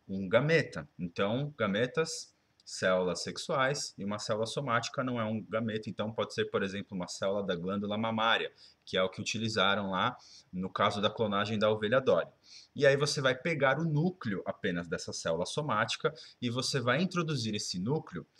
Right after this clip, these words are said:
lá no óvulo. Beleza, então, ó, você tem um óvulo, retira o núcleo original daquele óvulo, pega o núcleo,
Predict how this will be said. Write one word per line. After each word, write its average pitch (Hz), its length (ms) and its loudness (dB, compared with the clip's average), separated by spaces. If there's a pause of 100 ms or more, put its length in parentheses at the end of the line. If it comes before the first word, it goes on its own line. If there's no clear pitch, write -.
(120)
lá 110 320 4
no 156 160 2
óvulo. 98 500 6 (140)
Beleza, 120 400 4
então, 113 240 0
ó, 123 200 2 (300)
você - 140 -16
tem 98 120 -6
um 95 140 -2
óvulo, 143 460 4
retira 135 600 -2
o 127 60 0
núcleo 120 460 -2
original 98 480 -4
daquele 95 320 -6
óvulo, 127 440 2 (360)
pega 151 500 4
o 120 80 0
núcleo, 110 480 -2